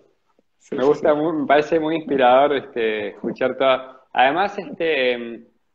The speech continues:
Speaker 2: como todo esto de la perseverancia, ¿no? Es algo que, que escuché, la constancia y la perseverancia.
Speaker 1: Sí.
Speaker 2: No hay artista que haya llegado, viste, que,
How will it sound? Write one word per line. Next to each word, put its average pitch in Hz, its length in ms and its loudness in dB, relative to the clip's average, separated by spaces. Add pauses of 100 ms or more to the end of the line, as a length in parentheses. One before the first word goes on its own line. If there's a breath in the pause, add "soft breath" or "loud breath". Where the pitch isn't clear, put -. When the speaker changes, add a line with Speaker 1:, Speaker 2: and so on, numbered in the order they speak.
(1080)
Speaker 2:
como 127 360 -6
todo 160 120 -4
esto 165 240 -4
de 147 80 -2
la 123 160 -2
perseverancia, 123 640 -4
¿no? 127 100 -8
Es 127 60 -12
algo 147 240 -2
que, 120 200 -4
que 113 100 -10
escuché, 123 460 -4
la 123 120 0
constancia 131 500 -4
y - 40 -4
la 127 80 -4
perseverancia. 120 880 -4
Speaker 1:
Sí. - 180 -12
Speaker 2:
No 135 60 -4
hay 143 100 0
artista 147 560 0
que 139 80 -6
haya 135 160 -6
llegado, 127 580 -2
viste, 131 360 -8
que, 101 500 -8